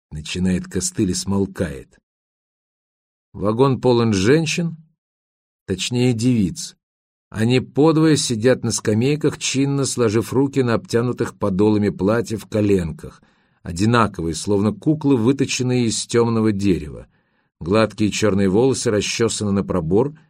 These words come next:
большие блестящие глаза смотрят вопросительно, маленькие ротики улыбаются.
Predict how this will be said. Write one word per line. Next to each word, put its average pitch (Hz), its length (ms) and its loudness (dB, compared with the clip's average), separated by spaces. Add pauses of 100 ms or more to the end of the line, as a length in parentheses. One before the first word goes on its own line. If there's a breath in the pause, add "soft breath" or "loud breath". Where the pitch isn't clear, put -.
(380 soft breath)
большие 95 540 0
блестящие 92 680 0
глаза 90 340 -2
смотрят 104 460 0
вопросительно, 120 920 -4 (400 soft breath)
маленькие 104 600 2
ротики 113 380 0
улыбаются. 98 920 -2